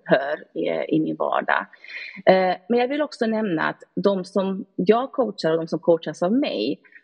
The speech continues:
hör mig ofta säga: "Träna med och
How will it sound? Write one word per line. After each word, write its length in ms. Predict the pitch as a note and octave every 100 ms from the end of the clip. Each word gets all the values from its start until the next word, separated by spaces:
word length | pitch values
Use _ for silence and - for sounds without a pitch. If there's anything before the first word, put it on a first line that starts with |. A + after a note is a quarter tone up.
| _
hör 200 | F#3+ D#3
mig 180 | D3 C#3
ofta 380 | F3+ - - D3
säga: 440 | E3+ E3 D3 C#3+ -
"Träna 500 | G3 F3+ D#3+ D#3 D#3
med 500 | E3 F3 G#3+ C#4 D#4+ D#4+ _ _ _ -
och 200 | E3